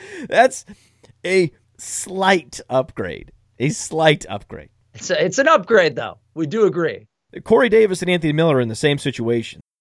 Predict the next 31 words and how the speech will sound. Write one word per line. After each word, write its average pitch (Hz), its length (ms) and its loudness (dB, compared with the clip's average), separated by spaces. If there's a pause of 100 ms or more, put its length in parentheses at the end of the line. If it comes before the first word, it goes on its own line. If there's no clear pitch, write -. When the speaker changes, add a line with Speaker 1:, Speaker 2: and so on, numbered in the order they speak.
Speaker 1:
They 147 200 2
are 131 280 2
vulnerable 127 840 2
number 147 300 -2
two 156 160 -2
receivers 117 800 -6 (240)
who 139 180 -2
fantasy 214 440 0
gamers 135 720 -2 (220)
have 139 360 0
always 147 800 2 (240)
quietly 160 640 0
hoped 170 320 0
for 156 140 -4
the 139 80 -2
best, 135 600 -6 (220)
but 117 380 -2 (200)
all 139 200 2
the 135 80 0
while 120 480 2
expecting 123 480 -4
the 101 80 -8
worst. 104 480 -12 (260)
But 156 140 0
there 208 160 2
are 196 80 0
second-year 254 540 0
players 110 500 -4
that 123 140 0
are 113 80 -2
vulnerable. 98 600 -6